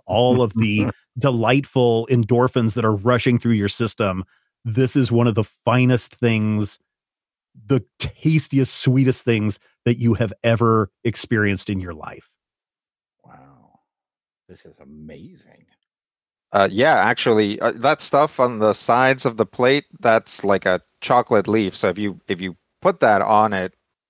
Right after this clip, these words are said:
Speaker 3: when you
Speaker 2: Mm-hmm.
Speaker 3: take a bite, then you get the bitterness too.
Speaker 2: Hmm. That, ooh, that is good.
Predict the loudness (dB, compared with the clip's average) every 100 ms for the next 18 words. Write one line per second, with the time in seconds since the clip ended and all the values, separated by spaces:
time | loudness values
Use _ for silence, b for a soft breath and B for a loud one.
0 | _ -12 -10 -8 -2 0 0 0 0 0
1 | -2 -2 0 -4 -4 -4 -2 -2 -6 -14
2 | -12 -12 -12 -14 _ _ _ _ _ _
3 | -8 -4 -4 -6 -14 _ _ _ _ _
4 | _ _ _ -14 -14 _ 0 2 2 -4
5 | -2 0 -2 -6 -14 -18